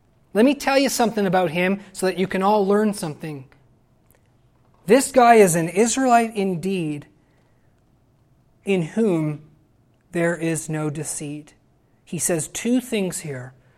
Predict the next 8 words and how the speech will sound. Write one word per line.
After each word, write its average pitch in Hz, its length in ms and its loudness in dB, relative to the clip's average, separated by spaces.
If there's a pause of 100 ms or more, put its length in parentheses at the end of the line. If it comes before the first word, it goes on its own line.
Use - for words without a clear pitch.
(240)
First 220 320 4
of 214 80 0
all, 202 200 8
Nathanael 175 1000 -2 (480)
is 180 260 4
a 165 140 -4
true 220 840 -4 (480)
Israelite 165 720 -4